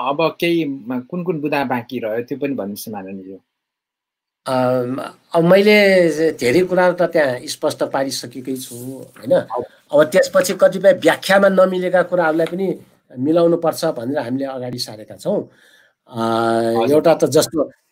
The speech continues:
Speaker 2: नेपालको संविधानको धारा तिन सय छ टले, अ, चाहिँ व्याख्यामा चाहिँ के गर्यो भने,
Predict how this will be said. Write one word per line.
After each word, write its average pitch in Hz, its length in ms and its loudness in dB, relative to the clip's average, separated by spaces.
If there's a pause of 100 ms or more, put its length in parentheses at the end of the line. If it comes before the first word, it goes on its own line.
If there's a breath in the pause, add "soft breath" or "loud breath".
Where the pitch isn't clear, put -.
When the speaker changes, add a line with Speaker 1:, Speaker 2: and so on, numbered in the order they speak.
(200)
Speaker 2:
नेपालको 165 520 2
संविधानको 160 540 4
धारा 147 340 0
तिन 151 240 -4
सय 147 160 -2
छ - 220 -6
टले, 143 580 0 (960)
अ, 123 280 -2
चाहिँ 143 200 -2
व्याख्यामा 147 560 0
चाहिँ 139 960 0
के - 400 -4
गर्यो 143 300 0
भने, 135 260 2